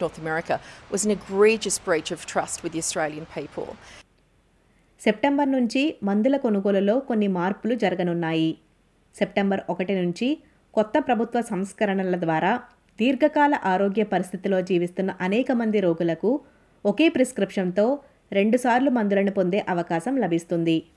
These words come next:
Speaker 2: న్యూ సౌత్ వేల్స్ ప్రభుత్వం గృహ మరియు కుటుంబ హింసలకు గురవుతున్న మహిళలకు, పిల్లలకు వసతిని కల్పించటానికి యాభై ఎనిమిది లక్షల డాలర్లు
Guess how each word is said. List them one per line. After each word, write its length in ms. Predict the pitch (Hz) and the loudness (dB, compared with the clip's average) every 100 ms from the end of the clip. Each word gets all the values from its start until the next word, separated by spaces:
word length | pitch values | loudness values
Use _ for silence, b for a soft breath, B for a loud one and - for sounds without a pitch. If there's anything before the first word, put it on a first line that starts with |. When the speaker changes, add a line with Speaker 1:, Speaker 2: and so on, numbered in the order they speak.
| _ _ _ b b b b - | _ _ _ b b b b 0
Speaker 2:
న్యూ 160 | 202 220 | 4 4
సౌత్ 240 | 226 220 214 | 4 2 2
వేల్స్ 200 | 214 208 | 0 2
ప్రభుత్వం 440 | 208 175 196 214 240 - 185 | 0 0 0 0 -2 -4 0
గృహ 180 | 214 233 285 | 2 4 2
మరియు 220 | 277 233 247 233 | 2 2 0 0
కుటుంబ 280 | - 240 247 | -2 0 0
హింసలకు 460 | 226 208 214 196 208 185 | 0 -2 0 0 -2 -2
గురవుతున్న 440 | 185 180 180 185 175 | 0 0 -2 -2 -2
మహిళలకు, 500 | 175 190 190 185 226 285 - | -2 -2 -2 -2 -2 -2 -2
పిల్లలకు 460 | 190 170 165 208 285 b b b b - | -2 0 -2 0 -2 b b b b -2
వసతిని 400 | 196 254 294 294 | 0 2 0 0
కల్పించటానికి 800 | 233 202 196 180 180 175 170 208 254 294 b b - | -2 0 -2 -2 -2 -2 -2 -2 -2 -4 b b -4
యాభై 320 | 196 190 190 208 | 0 2 2 2
ఎనిమిది 280 | 190 180 180 | 2 0 0
లక్షల 300 | 170 - 269 269 | 0 0 -2 0
డాలర్లు 380 | 214 185 190 196 | 0 -2 -2 -2